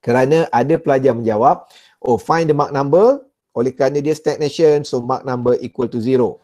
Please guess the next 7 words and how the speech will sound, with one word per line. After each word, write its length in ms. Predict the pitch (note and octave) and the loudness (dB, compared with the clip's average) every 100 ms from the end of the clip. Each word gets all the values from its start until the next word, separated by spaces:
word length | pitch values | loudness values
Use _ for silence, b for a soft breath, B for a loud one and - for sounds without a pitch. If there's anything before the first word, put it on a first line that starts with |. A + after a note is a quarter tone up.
| _ | _
So, 300 | - A2 A2+ | -8 -4 -2
awak 240 | G#2 G2+ | -4 -6
pun 100 | A#2 | -8
dapat 240 | G#2+ F#2+ F#2 | -8 -8 -8
jawab 240 | G#2 F#2 | -8 -8
markah 540 | G2+ F#2+ - D3+ F3+ _ _ _ _ | -14 -16 -6 -6 -6 _ _ _ _
zero. 400 | G#2+ G#2+ F#2 | -10 -8 -10